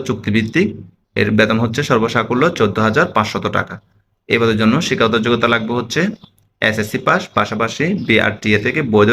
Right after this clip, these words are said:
ড্রাইভিং লাইসেন্স থাকতে হবে এবং পাঁচ বছরের অভিজ্ঞতা থাকতে হবে। এরপর পদটি হচ্ছে পরিচ্ছন্নতা কর্মী, পদের সংখ্যা হচ্ছে একটি, বেতন স্কেল হচ্ছে আট হাজার দুইশো পঞ্চাশ থেকে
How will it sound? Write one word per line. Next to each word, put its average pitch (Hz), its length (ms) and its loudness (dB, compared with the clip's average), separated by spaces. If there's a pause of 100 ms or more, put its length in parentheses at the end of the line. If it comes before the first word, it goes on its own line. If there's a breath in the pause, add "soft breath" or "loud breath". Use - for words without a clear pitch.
ড্রাইভিং 104 280 2
লাইসেন্স 113 280 -2
থাকতে - 240 -4
হবে 123 180 2 (440)
এবং 113 180 2 (420 loud breath)
পাঁচ 107 240 2
বছরের 135 280 0 (120)
অভিজ্ঞতা 104 400 2
থাকতে 98 200 -4
হবে। 92 180 -6 (800)
এরপর 110 300 0 (100)
পদটি 107 260 -2
হচ্ছে 131 300 0 (340)
পরিচ্ছন্নতা 127 640 2
কর্মী, 135 260 2 (480)
পদের 107 200 2
সংখ্যা 127 240 0
হচ্ছে 120 180 0 (300)
একটি, - 260 -4 (460)
বেতন 104 320 0 (100)
স্কেল 120 220 -2
হচ্ছে 127 180 0 (180)
আট 104 100 0
হাজার 117 220 0
দুইশো 113 280 -2
পঞ্চাশ 110 240 0 (100)
থেকে 123 180 0